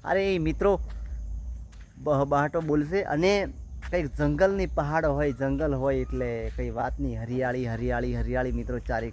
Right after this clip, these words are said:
કોર. મસ્ત મજાનું લોકેશન છે. અમે એવા લોકેશન ઉપર જઈને ખૂબ, અ, લિપસિંગ લેવાનું છે મિત્રો.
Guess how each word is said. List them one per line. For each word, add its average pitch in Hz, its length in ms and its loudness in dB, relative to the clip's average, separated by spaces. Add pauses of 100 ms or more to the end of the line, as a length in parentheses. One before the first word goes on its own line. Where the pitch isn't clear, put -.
(100)
કોર. 131 280 -2 (420)
મસ્ત 175 300 -2
મજાનું 143 400 2
લોકેશન 139 460 -2
છે. 190 200 -10 (600)
અમે 139 200 0 (560)
એવા 147 160 2
લોકેશન 147 420 -2
ઉપર 131 180 -4
જઈને 123 540 -2 (120)
ખૂબ, 160 300 -4
અ, 123 380 -2 (260)
લિપસિંગ 131 340 -4
લેવાનું 127 300 -2
છે 143 120 -2
મિત્રો. 139 280 -4